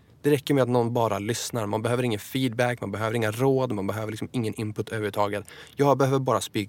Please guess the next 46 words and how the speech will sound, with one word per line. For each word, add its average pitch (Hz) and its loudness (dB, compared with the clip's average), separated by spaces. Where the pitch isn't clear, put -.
galla 98 -2
för 92 -8
att 92 -10
jag 104 0
mår 98 -4
skit - -8
och 104 -2
jag 98 -2
behöver 95 -10
hantera 101 -8
det - -10
här 98 -16
på - -12
något - -12
sätt. - -12
Jag 113 -2
behöver 117 0
bara 110 2
få - -2
ur 113 2
mig - -8
det - -12
här. - -16
Det 127 2
lilla 107 0
kan 101 -8
räcka, - -6
bara 92 -4
att - -14
lyssna. - -12
Och, 123 6
eller 131 4
om 131 4
man, 123 4
om 120 0
man 117 2
som 110 0
vän 117 2
märker 101 -2
att - -10
den 104 -4
här - -6
personen 101 -6
mår 113 -8
ganska 101 -12
dåligt. - -16